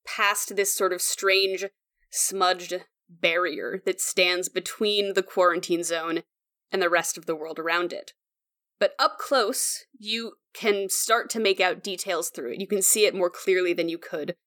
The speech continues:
from far away. The three of you have just been dropped off here, uh, by a, a group of advance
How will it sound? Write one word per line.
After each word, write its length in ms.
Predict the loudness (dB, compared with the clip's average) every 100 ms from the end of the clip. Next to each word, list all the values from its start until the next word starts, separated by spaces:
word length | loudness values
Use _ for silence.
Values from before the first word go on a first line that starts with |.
| _
from 200 | -2 -2
far 260 | 0 -2 0
away. 400 | 2 2 2 -6 _ _ _ _ _ _ _ -2
The 80 |
three 200 | 0 2
of 60 | 2
you 140 | 4
have 180 | 2 0
just 320 | 0 0 2
been 140 | -2 0
dropped 320 | 2 2 2
off 220 | 0 0
here, 340 | -2 0 0 -4 -16 _ _ -2
uh, 160 | 0
by 280 | 2 2 4
a, 340 | 4 2 2 -2
a 100 | -2
group 300 | 0 -2 0 0
of 320 | 0 0 -8 _ _
advance 600 | -8 -2 0 0 0 -4